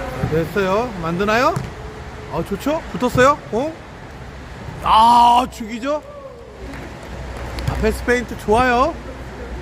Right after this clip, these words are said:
구 대 육. 아, 사 점 뒤지고 있어요. 자, 직접 가야 돼요.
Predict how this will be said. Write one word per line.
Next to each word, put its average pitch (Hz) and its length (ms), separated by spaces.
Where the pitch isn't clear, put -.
구 - 100
대 196 140
육. 262 120
아, 120 220
사 175 240
점 185 160
뒤지고 151 320
있어요. 127 500
자, 143 100
직접 196 220
가야 208 160
돼요. 226 180